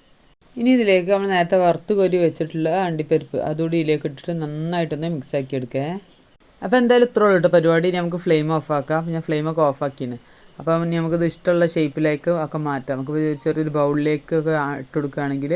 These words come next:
ആ ഒരു അതിലേക്ക് ഒന്ന് ടൈറ്റ് ആക്കി വെച്ചിട്ട് ഇങ്ങനെ കമഴ്ത്തി വെച്ച് കഴിഞ്ഞാൽ ആ ഒരു ഷേപ്പിൽ കിട്ടും. ഞാനിപ്പോൾ ഇതിൽ തന്നെ ഒരു ലെവലാക്കി വെക്കുകയാണ്. അപ്പോൾ നമുക്കിത് ആ ഒരു ഹലുവൻ്റെ ഒരു ഷേപ്പിൽ തന്നെ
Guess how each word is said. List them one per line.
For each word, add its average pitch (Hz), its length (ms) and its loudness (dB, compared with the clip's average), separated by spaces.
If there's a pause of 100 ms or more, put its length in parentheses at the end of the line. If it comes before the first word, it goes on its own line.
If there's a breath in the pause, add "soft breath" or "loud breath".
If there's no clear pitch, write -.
(520 loud breath)
ആ 160 120 0
ഒരു 165 120 2 (220)
അതിലേക്ക് 156 300 2
ഒന്ന് 160 140 -4
ടൈറ്റ് 147 240 0
ആക്കി 151 200 -4
വെച്ചിട്ട് 143 260 -8
ഇങ്ങനെ 151 220 -4
കമഴ്ത്തി 147 320 -6
വെച്ച് 151 140 -4
കഴിഞ്ഞാൽ 147 260 -2
ആ 139 100 2
ഒരു 151 140 -2
ഷേപ്പിൽ 139 320 -6
കിട്ടും. 135 280 -6
ഞാനിപ്പോൾ 139 320 -4
ഇതിൽ 143 180 -2
തന്നെ 156 260 -2
ഒരു 165 120 0 (720 loud breath)
ലെവലാക്കി 156 500 2
വെക്കുകയാണ്. 135 420 -6 (460 loud breath)
അപ്പോൾ 139 220 -2
നമുക്കിത് 151 360 0 (200)
ആ - 20 4 (100)
ഒരു 165 180 0
ഹലുവൻ്റെ 151 400 0 (100)
ഒരു 156 100 0 (100)
ഷേപ്പിൽ 147 280 -4
തന്നെ 147 120 -4